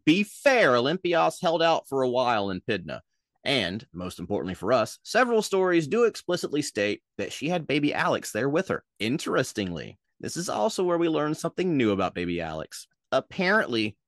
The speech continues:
Grandma Olympias, which I can't believe we haven't been making that joke yet, <laughs> uh, Grandma Olympias was a bit of a matchmaker, because we are told that among those besieged in Pydna were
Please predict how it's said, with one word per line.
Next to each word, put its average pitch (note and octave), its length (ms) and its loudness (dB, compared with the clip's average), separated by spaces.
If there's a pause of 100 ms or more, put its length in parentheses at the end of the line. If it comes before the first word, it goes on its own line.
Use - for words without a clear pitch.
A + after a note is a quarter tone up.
(220)
Grandma F#3 520 2
Olympias, F#2+ 840 -2 (180)
which - 200 -14
I E2 180 -10
can't - 220 -8
believe F2+ 280 -4
we E2+ 80 -2
haven't E2 200 -4
been F2+ 60 -6
making F2+ 220 -4
that D2+ 140 -2
joke E2+ 260 -2
yet, E2 240 -2 (300)
<laughs> F#3 260 -8
uh, - 380 4 (800)
Grandma F3+ 340 4
Olympias C3+ 580 4
was A#2 140 4
a B2 120 4
bit A3+ 180 2
of A3+ 60 0
a A3+ 40 4
matchmaker, F#3 720 4 (380)
because A#2+ 320 2
we A#2+ 120 6
are A#2 100 4
told D#3 400 4
that B2+ 240 4
among F3+ 380 6
those G#3 520 6
besieged D3 460 0
in B2 140 2
Pydna B2+ 340 2
were A2 380 2